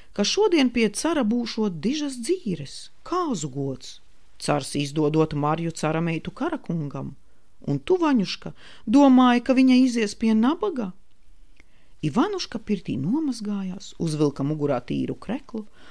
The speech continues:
un nu izskatījās īsts brašs puisis, tik glīts, tik jauks, ka labāka nemaz nevajag. Vakarā devās taisni uz pili,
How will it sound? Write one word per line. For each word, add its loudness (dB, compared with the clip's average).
un 0
nu 4
izskatījās -4
īsts -2
brašs -4
puisis, -8
tik -10
glīts, -6
tik -8
jauks, -8
ka -6
labāka 0
nemaz -4
nevajag. -14
Vakarā -2
devās -2
taisni -2
uz -8
pili, -8